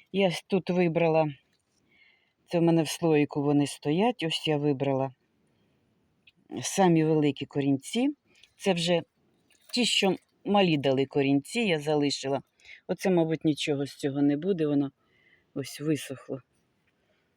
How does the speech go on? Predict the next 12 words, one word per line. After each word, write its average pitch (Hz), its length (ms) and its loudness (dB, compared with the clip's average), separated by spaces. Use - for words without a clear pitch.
Ну, 175 160 -4
хай 165 200 -2
ще - 200 -2
постоїть. 139 800 -6
Це 139 160 -4
також. 202 640 -2
Коротше 269 360 2
кажучи, 226 520 2
не, 226 200 2
не 247 180 4
сильно 151 560 4
вона 131 360 0